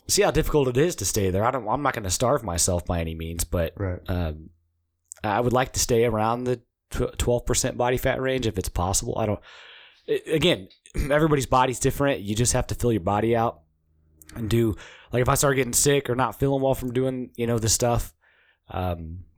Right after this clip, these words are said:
Speaker 2: Then you're gonna eat.
Speaker 1: I'm, then I'm gonna eat. I'm not gonna just ignore it. So,
Speaker 2: 'Cause right now, what, you're twenty-five hundred calorie, you're just gonna decrease a hundred every two weeks?
Speaker 1: Yeah.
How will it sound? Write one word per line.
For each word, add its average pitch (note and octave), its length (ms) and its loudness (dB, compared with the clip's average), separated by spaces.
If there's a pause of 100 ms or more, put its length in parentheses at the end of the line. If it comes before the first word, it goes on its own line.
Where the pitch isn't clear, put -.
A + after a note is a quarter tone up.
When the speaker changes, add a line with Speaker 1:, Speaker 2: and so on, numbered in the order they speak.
Speaker 2:
Then A2+ 80 -8
you're G#2+ 140 -4
gonna G2+ 140 -6
eat. C3+ 300 -4
Speaker 1:
I'm, F#2 200 -2
then F#2+ 100 -2
I'm F#2+ 100 -2
gonna G#2 120 0
eat. B2+ 240 -4
I'm E2+ 120 -2
not F#2 180 -4
gonna F#2+ 260 -2
just F2 460 -2 (540)
ignore G2 420 0
it. - 160 -8
So, F2 380 0 (220)
Speaker 2:
'Cause A#2 120 0
right C#3 120 2
now, C#3 160 0
what, A2 160 -2
you're G#2+ 240 -4 (120)
twenty-five A#2 480 0
hundred B2 220 -2
calorie, B2 300 0
you're A#2 80 -2
just A#2 120 0
gonna A2+ 180 -2
decrease A2 380 -2
a G#2+ 60 -2
hundred A#2 420 -4
every A2 160 -2
two A#2+ 160 0
weeks? A#2+ 400 -2
Speaker 1:
Yeah. E2+ 220 -2